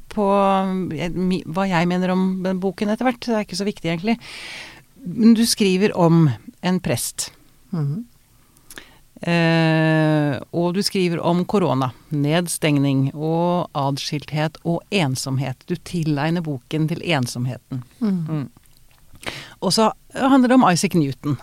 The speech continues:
Speaker 1: har jeg skjønt.
Speaker 2: Mhm.
Speaker 1: Mm. Komposisjoner av lys. Hva var det som satte i gang? Hva, hva var bakgrunnen for at denne boken vokste frem i deg?
Speaker 2: Det er et godt spørsmål, altså, for på en måte så har den jo vokst frem i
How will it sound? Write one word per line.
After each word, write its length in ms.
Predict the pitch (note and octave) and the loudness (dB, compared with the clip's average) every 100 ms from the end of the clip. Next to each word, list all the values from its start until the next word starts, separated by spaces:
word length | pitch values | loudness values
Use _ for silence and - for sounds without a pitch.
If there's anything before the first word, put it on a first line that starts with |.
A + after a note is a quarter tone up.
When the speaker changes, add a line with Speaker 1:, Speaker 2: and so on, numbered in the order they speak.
| - | -8
Speaker 1:
har 100 | C#3+ | -6
jeg 100 | A#2 | -4
skjønt. 400 | B2 B2+ - - C#4 | -6 -6 -8 -8 -4
Speaker 2:
Mhm. 280 | G3+ F3+ E3 | -2 -2 -2
Speaker 1:
Mm. 300 | E3 - - - - | -2 -4 -8 -16 -8
Komposisjoner 640 | - F#3 - G3 E3 C#3+ C#3 | -4 -2 0 -2 0 -2 -2
av 100 | B2+ | -4
lys. 260 | A2 - - - - - | -6 -6 -8 -16 -18 -2
Hva 220 | F#3 G3 | 4 4
var 160 | F3+ E3 | 4 2
det 100 | E3+ | 2
som 440 | F3 F3 E3+ E3+ E3 | 2 4 4 4 2
satte 300 | - F3+ C#3 | 0 -2 -2
i 40 | |
gang? 300 | C3+ C#3+ D3 | 0 0 2
Hva, 240 | D#3 D#3+ D3+ | 4 4 4
hva 160 | D#3+ | 4
var 120 | D#3+ | 2
bakgrunnen 520 | D3+ D#3 C3+ - C#3 D3+ | 4 2 2 0 0 2
for 140 | C3+ | 0
at 140 | C#3 - | -2 0
denne 400 | D3 C3+ C#3 C#3 | 0 2 2 0
boken 540 | D3 B2+ - D3 D#3 B2 - - - - E3+ | -2 -4 -4 0 0 -2 -12 -18 -20 -18 -8
vokste 460 | F3 - - F3+ F3 | -6 -4 -4 -4 -2
frem 200 | D3+ D3+ | 0 0
i 20 | |
deg? 240 | F3 F#3 - - - - - - - - - - - - - - - - - - - | 2 0 -2 -10 -20 -20 -20 -20 -20 -20 -20 -20 -20 -20 -20 -20 -20 -20 -20 -16 -4
Speaker 2:
Det 100 | A3+ | 0
er 220 | G3+ E3+ | 0 -2
et 80 | E3 | -6
godt 140 | D3+ | -10
spørsmål, 440 | - D3+ - D#3+ | -8 -8 -4 -4
altså, 260 | E3+ E3+ F3 | -4 -6 -8
for 200 | - F#3+ F#3+ | -6 -8 -8
på 140 | - G#3 | -8 -4
en 140 | G3 | -2
måte 240 | F#3+ F3 G#3 | -2 -4 -4
så 100 | F#3 | -4
har 100 | E3 | -4
den 80 | F3 | -4
jo 180 | F3+ | -6
vokst 240 | E3 - - | -8 -10 -12
frem 220 | - E3 | -8 -6
i 400 | E3 E3 E3 F3 | -4 -4 -4 -6